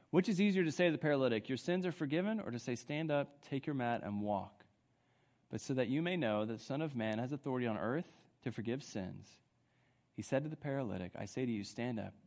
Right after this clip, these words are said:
take your mat, and go to your home." And he stood up and immediately took the mat and went out before all of them,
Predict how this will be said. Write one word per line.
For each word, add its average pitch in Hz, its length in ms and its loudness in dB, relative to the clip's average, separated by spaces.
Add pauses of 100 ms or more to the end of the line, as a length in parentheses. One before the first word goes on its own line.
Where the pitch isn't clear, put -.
(400)
take 131 220 -4
your 151 80 -4
mat, 92 300 -6 (320)
and 101 180 -4
go 107 300 2
to - 180 -8
your 92 120 -6
home." 95 280 -6 (1200)
And 110 100 -16
he 127 120 -4
stood 151 260 -2
up 101 240 -2
and 95 80 -8
immediately 110 540 -2 (100)
took 135 180 -6
the 131 80 -8
mat 101 400 -2
and 95 200 -8
went 123 160 0
out 131 160 -2
before 107 300 -6
all 104 340 0
of - 160 -10
them, - 140 -18